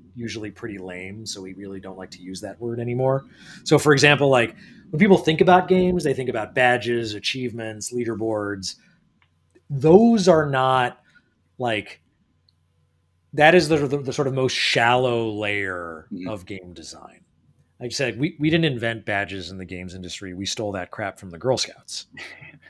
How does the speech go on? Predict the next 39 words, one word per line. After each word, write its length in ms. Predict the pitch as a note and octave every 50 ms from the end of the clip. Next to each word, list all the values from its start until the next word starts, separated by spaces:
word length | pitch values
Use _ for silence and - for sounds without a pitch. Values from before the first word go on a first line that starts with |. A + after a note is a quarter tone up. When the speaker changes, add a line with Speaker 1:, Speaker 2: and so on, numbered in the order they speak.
| _ _ B2
Speaker 1:
Um, 560 | A#2 A2+ A2+ A2 G#2+ G#2 G2 F#2+ F#2+ F#2+ - _ _ _ _ - _ _ _ _ -
you 60 | C#3+
know, 100 | C#3+ C3+
when, 180 | C#3 D3 E3 F#3+
what, 280 | F#3 D#3 E3 D#3+ -
so 80 | - F#3
we 140 | F#3 G3+ A3+
do, 220 | G3+ G#3+ D4+ D4+ C4+
we, 160 | A#3+ G#3+ G#3
we, 120 | G3 G3
we 120 | F#3 F#3 E3
do 220 | F#3 A#3 A3 G#3+ G#3
what 180 | G3+ D#3+ D#3
we 80 | D#3+ E3
call, 120 | D#3+ D#3+
like, 160 | D#3 D3 - -
that's 160 | D3+ D3 -
the 120 | D#3+ D#3+ -
extrinsic 760 | E3 - - - - - - C#3 C3+ C3+ A2 A#2+ A2+ A2 - - F#2+ A2
motivation, 640 | A#2 A#2+ A2 G#2+ F#2+ F#2 E2+ D#2+ - - - - _ _ _ _ _ _ -
Speaker 2:
Mm-hmm. 280 | A2 G2+ F#2+ E2 D#2 D#2 D2 - _ _ _ _ _ _
Speaker 1:
where, 580 | B2+ C3 B2+ B2 B2 A#2+ A#2 A2+ A2+ G#2 - - _ _ _ -
you 100 | D3 C3
know, 80 | C3+
oh 120 | F3 F3 F3+
yeah, 260 | F3 E3 D#3+ D#3+ D#3
it's 260 | D3+ D3 C#3 B2+ - C#3+
like, 160 | C3+ B2+ A#2+
I'm 80 | C3
trying 240 | C3 - D#3 D3+ D3
to 60 | D3
earn 240 | D3 D3 C#3+ C#3+ C#3
more 180 | C3+ C3+ C3+ B2
badges 800 | G#2+ A2+ G#2 A2 A2+ G2+ G#2 A2+ A2 G#2+ A2 G#2+ G#2+ G#2 F2+
and 160 | G#2 G#2+ G2+ -
things 200 | A2+ A2 G2+ G2+
like 200 | G#2+ G#2 G2 -
that. 220 | A2+ A2 A2 -
But, 160 | D3 E3 -